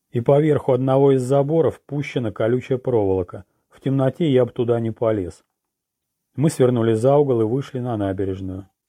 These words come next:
Ранта Като и Лава Мейхен Като шли параллельно друг другу, но, находясь на любой из этих улиц,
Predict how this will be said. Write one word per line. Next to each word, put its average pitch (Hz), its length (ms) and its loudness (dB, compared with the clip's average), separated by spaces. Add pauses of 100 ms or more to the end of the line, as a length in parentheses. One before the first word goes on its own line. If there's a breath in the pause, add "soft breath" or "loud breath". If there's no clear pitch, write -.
(300)
Ранта 147 460 0
Като 110 500 -2
и 107 60 0
Лава 131 340 2
Мейхен 135 480 -4
Като 98 500 -6 (220)
шли 147 240 -2
параллельно 139 600 2
друг 139 240 -2
другу, 101 440 -6 (180)
но, 143 220 2
находясь 139 500 2
на 131 80 -4
любой 139 380 2
из 135 120 0
этих 139 320 -2
улиц, 165 380 -4